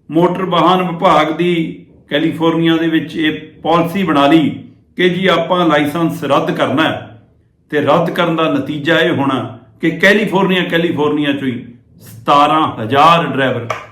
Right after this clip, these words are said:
ਵਿਹਲੇ ਕਰ ਦੇਣੇ ਆ। ਠੀਕ ਹੈ, ਫਿਰ ਉਹਨਾਂ ਨੇ ਹੁਣ ਕੇਸ ਫਾਈਲ ਕੀਤਾ। ਬਕਾਇਦਾ ਤੌਰ ਤੇ ਸਿੱਖਾਂ ਦੇ ਨਾਗਰਿਕ ਅਧਿਕਾਰਾਂ ਦੀ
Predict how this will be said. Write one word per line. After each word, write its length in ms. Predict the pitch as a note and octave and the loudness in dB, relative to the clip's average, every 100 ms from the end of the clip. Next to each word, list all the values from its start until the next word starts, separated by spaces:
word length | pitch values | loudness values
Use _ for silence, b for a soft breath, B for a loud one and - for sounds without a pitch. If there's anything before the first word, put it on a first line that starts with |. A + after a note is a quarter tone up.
| - _ _ _ - | -20 _ _ _ -12
ਵਿਹਲੇ 240 | A2+ B2+ | -6 -4
ਕਰ 120 | B2 G#2 | -4 -8
ਦੇਣੇ 360 | F#2 F#2 F#2+ | -10 -12 -16
ਆ। 40 | G2+ - _ _ _ _ _ | -20 -20 _ _ _ _ _
ਠੀਕ 200 | - G3 | -12 -8
ਹੈ, 60 | F#3 | -6
ਫਿਰ 340 | D#3+ C3 - - - - - _ _ - | -6 -10 -12 -20 -20 -20 -20 _ _ -6
ਉਹਨਾਂ 180 | D3 C3+ | -2 -2
ਨੇ 100 | G#2+ | -4
ਹੁਣ 200 | F#2 F#2+ | -8 -14
ਕੇਸ 380 | - A2+ A2 | -12 -10 -10
ਫਾਈਲ 180 | - C#3+ | -10 -10
ਕੀਤਾ। 300 | C#3+ C#3 B2+ A#2 - _ _ _ - | -10 -12 -12 -18 -20 _ _ _ -14
ਬਕਾਇਦਾ 380 | A#2+ A2+ C3 C#3+ | -10 -4 2 2
ਤੌਰ 280 | D3 - D3 | 2 0 0
ਤੇ 580 | - D#3 C3 G2+ - - _ _ _ _ _ | 0 0 0 -2 -8 -20 _ _ _ _ _
ਸਿੱਖਾਂ 380 | - - C#3+ | -16 -6 -2
ਦੇ 120 | C#3+ D3 | -2 0
ਨਾਗਰਿਕ 480 | C3+ B2+ C#3 C#3+ | 0 -2 -2 -4
ਅਧਿਕਾਰਾਂ 480 | C3+ - D3 B2+ C3 | -6 -6 -4 -2 -2
ਦੀ 120 | C3+ | -2